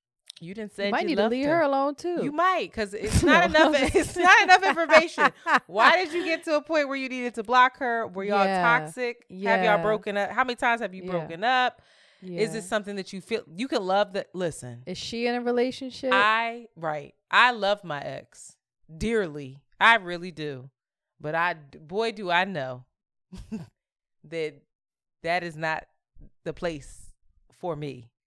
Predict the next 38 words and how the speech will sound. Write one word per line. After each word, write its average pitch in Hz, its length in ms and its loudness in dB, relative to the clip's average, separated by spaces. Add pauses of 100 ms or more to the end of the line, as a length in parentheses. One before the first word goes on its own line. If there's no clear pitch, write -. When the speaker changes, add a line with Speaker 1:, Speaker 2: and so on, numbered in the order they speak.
(200)
Speaker 1:
Love 196 320 2
him 190 140 -8
to 170 80 -8
death. 135 320 -6 (280)
Wish 214 320 -4
him 185 100 -10
nothing 170 260 -6
but 160 120 -6
the 151 80 -10
best. 143 280 -6
Even 269 260 -6
have, 254 260 4 (100)
uh, 208 200 6 (460)
even 320 400 -2
have 208 320 0 (300)
created 220 480 0
a 180 140 -6
friendship 214 580 -4
with 175 240 -10
him. 131 320 -12 (960)
But 131 220 -10
baby, 170 520 -6 (280)
mm-mm. 147 440 -14 (380)
And 214 120 0
you 254 100 -2
have 294 140 2
to 320 120 -4
know 359 260 0
that. 175 320 2
You 208 80 -4
have 254 140 -4
to 277 80 -8
know 277 200 -2
what's, 285 300 -8
what's 262 220 -10
best - 360 -6
for 214 100 -12
you. 135 440 -12